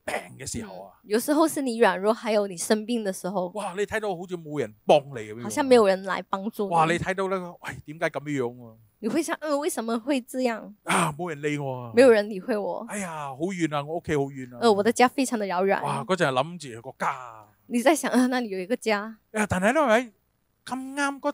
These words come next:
Speaker 1: 嗰，嗰日呢，咪，我會收到一張信。
Speaker 2: 嗯，剛好那一天我收到一封信。
Speaker 1: 哦，原來呢，咪，我哋嘅嗰個英文堂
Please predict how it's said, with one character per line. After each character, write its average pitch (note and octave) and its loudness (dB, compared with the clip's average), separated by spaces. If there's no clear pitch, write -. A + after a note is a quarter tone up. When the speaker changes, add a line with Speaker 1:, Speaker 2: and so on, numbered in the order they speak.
Speaker 1:
嗰， B3 -10
嗰 B3 6
日 B3 2
呢， A3 -2
咪， E3+ -2
我 E3 -6
會 E3 -4
收 F#3+ 2
到 E3 -6
一 F3 4
張 E3+ -2
信。 - 0
Speaker 2:
嗯， A3 -10
剛 E4+ 6
好 C#4+ 2
那 C4 4
一 D4 0
天 C4 -2
我 G#3 2
收 A#3 2
到 A#3 6
一 G3 -2
封 G#3 -6
信。 A3+ -2
Speaker 1:
哦， A#3+ 6
原 F3+ -4
來 E3+ 2
呢， C4 6
咪， G3+ 0
我 G3+ -4
哋 D#3+ -2
嘅 F3+ 0
嗰 - -2
個 G#3 2
英 A#3+ -12
文 D3 0
堂 B2+ -10